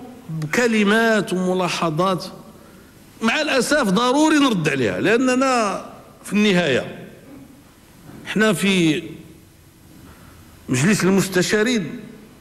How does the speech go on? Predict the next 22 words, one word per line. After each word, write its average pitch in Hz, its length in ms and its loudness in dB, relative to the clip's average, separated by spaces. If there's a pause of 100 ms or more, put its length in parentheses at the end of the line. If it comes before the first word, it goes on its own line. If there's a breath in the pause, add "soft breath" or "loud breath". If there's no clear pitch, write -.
(140)
نحن - 200 -2
نمارس 175 560 2
السياسة. 180 560 -2
كيف 240 280 2
العمل؟ 131 440 0 (1120 loud breath)
هل 320 460 2
أنا 262 240 2
المسؤول 214 680 2 (340)
ليس 285 240 4
فقط 226 440 -2
عن 165 360 0 (580 loud breath)
العيوب 214 440 2
والمثالب 190 680 0
التي 180 380 0
تتحدثون 165 960 -2
عنها 160 600 2 (500 loud breath)
بالنسبة 165 680 0
للحكومة، 165 680 0
بل 208 120 0
حتى - 280 -2
عن 240 140 0
المعارضة؟ 262 760 0